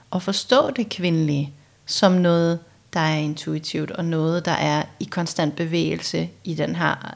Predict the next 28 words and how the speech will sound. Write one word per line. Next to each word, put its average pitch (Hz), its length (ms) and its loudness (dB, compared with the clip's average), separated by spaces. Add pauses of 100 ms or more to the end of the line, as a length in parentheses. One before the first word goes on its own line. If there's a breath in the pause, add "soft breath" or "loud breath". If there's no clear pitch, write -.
sådan, 160 380 -4 (220)
cirkelbevægelse. 160 1200 -4 (840 loud breath)
Øhm, 170 420 -2 (300)
det 196 120 4
tænker 175 320 0
jeg, 151 240 2
at - 200 -4
der, 147 220 -2 (640 loud breath)
altså, - 240 -4
i, 175 380 -2
i 180 120 -2
den 165 180 -2
her 170 100 -4
verden, 196 380 2
som 185 180 -4
har 170 140 0
den 160 80 0
her 151 80 -4
f-, - 460 -16 (160)
maskuline 180 800 0 (460)
cyklus 196 500 -2
som 180 220 0
udgangspunkt, 226 840 2
der 175 80 2
bare 165 300 4
varer 165 240 -2
et 202 140 -10
døgn, 208 340 0